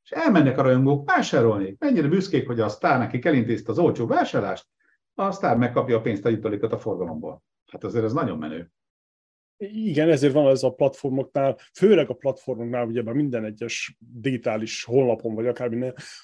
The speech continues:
Speaker 2: hogy a, a legnagyobb reklám az, hogy használod. Kész, pont. Semmi más. Szóval nézzük meg, Facebook,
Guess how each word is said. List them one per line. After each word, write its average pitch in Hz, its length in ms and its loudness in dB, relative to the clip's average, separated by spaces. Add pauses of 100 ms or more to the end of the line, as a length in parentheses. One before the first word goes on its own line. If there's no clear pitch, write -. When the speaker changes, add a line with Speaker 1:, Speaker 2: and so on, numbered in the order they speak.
Speaker 2:
hogy 147 160 2
a, 143 200 6
a - 840 -6
legnagyobb 156 320 6
reklám 151 320 2
az, 151 120 0
hogy 147 120 -8
használod. - 460 -10 (1000)
Kész, - 240 -4
pont. - 420 -2 (100)
Semmi 175 260 2
más. - 400 -2 (280)
Szóval 160 220 2
nézzük 147 260 2
meg, 113 220 -4
Facebook, 131 580 -4